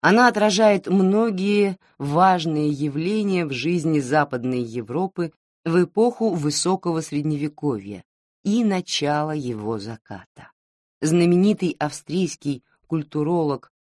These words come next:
Хёзинга назвал четырнадцатый-пятнадцатый века в истории Западной Европы осенью Средневековья.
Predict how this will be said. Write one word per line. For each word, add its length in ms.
Хёзинга 760
назвал 720
четырнадцатый-пятнадцатый 1700
века 460
в 160
истории 480
Западной 540
Европы 580
осенью 600
Средневековья. 1040